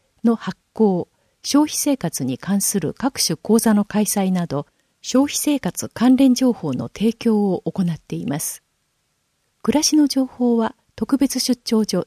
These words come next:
地域センター、保健センター等で配布しています。問い合わせ、新宿消費生活センター、第二分庁舎三階、電話五二七三三八三零へ。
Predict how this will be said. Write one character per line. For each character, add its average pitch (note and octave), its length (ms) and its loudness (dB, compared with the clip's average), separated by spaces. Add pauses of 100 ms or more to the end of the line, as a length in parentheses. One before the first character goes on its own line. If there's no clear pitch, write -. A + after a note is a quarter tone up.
(100)
地 B3+ 160 2
域 - 160 -4
セ A#3+ 140 2
ン F#3+ 80 2
タ - 180 -8
ー、 C3+ 260 -6
保 - 140 -6
健 C4+ 200 4
セ C4+ 160 2
ン A#3 60 2
タ D#3 160 -4
ー - 100 -10
等 F#3+ 180 0
で E3+ 120 -8
配 F3+ 220 -8
布 - 140 -12
し - 120 -4
て - 100 -8
い D#3+ 100 -10
ま - 140 -8
す。 - 260 -14 (800)
問 C4 200 6
い C4 60 4
合 B3 80 0
わ A#3+ 100 -2
せ、 - 280 -2 (340)
新 - 280 4
宿 D#4 180 -2
消 C#4 220 2
費 C4+ 100 -2
生 C#4 220 2
活 - 240 -4
セ A#3+ 160 2
ン G#3+ 60 4
タ D3 380 -6
ー、 - 60 -20 (160)
第 A#3+ 200 4
二 B3 120 6
分 A3+ 180 2
庁 F#3 200 -2
舎 - 200 -10
三 G#3 340 0
階、 F3+ 260 -4 (320)
電 A#3+ 260 6
話 A3+ 200 2 (220)
五 C#4 220 4
二 D4+ 240 6
七 F3 280 0
三 - 340 -4
三 C4+ 300 2
八 C4+ 200 -4
三 A3+ 320 4
零 G3+ 220 4
へ。 - 220 -6